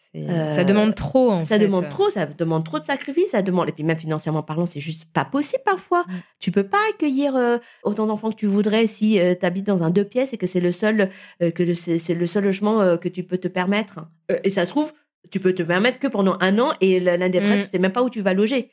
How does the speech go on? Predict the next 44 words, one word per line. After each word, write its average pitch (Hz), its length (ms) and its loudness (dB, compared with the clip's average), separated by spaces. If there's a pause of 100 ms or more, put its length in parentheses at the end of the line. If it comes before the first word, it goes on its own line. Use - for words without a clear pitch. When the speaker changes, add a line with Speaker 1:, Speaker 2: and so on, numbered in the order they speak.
(140)
Speaker 2:
Euh, 156 180 2
Speaker 1:
Ouais. 190 140 2
Speaker 2:
et 185 80 4
tu 190 120 -2
peux 196 160 0
pas 359 140 0 (140)
accueillir 254 260 0
un 226 80 2
enfant 226 220 0
si 247 160 -2
en 196 60 2
fait 226 100 -2
t'as 220 100 -4
pas 190 160 0
de 190 80 2
mode 190 180 2
de 202 120 2
garde 220 240 -2
et 208 40 -2
tu 202 120 -2
peux 190 100 -4
pas 185 100 -2
continuer 190 360 0
à 185 40 2
travailler 190 460 2
et 214 60 2
du 180 100 -8
coup 196 100 -10
sans 190 200 -2
argent 190 180 0
tu 196 100 -8
fais 185 140 -6
comment ? 202 320 2 (380)
Speaker 1:
C'est 196 140 2
le 190 60 0
Speaker 2:
Euh, - 40 -2
Speaker 1:
serpent 214 320 -2
qui 220 120 -12
se - 80 -14
mord 170 140 2
la 175 140 0
queue, 208 180 -4
quoi. 247 140 0
Speaker 2:
Oui. 415 60 2